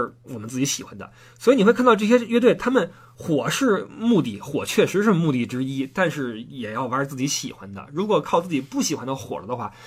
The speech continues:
他们也很痛苦啊。这些人实际上我觉得还是很实在、很真诚的一些人。当然我们说没有人经得住推敲，我特别不喜欢什么呢？就是我们一说这些人很纯粹、很实在，就有人说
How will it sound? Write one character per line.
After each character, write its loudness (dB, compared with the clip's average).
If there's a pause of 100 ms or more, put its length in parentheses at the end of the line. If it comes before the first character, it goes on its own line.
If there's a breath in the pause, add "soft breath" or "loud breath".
(200 loud breath)
他 0
们 2
也 2
很 -10
痛 -4
苦 -18 (140)
啊。 -16
这 0
些 4
人 -2
实 -6
际 -4
上 -6
我 -8
觉 -8
得 -2
还 -6
是 -2 (380 loud breath)
很 -8
实 -8
在、 0
很 -10
真 -2
诚 -4
的 -12
一 -14
些 -16
人。 -18 (420 soft breath)
当 2
然 2
我 0
们 -8
说 2 (160 soft breath)
没 0
有 0
人 -10
经 -2
得 2
住 -4
推 -4
敲， -8
我 -6
特 -2
别 6
不 -2
喜 -4
欢 -6
什 -8
么 -8
呢？ -8 (380 soft breath)
就 -2
是 6
我 4
们 0
一 0
说 0
这 -4
些 2
人 2
很 -4
纯 -6
粹、 0
很 -2
实 -2
在， -2 (240 soft breath)
就 -2
有 0
人 -8
说 -6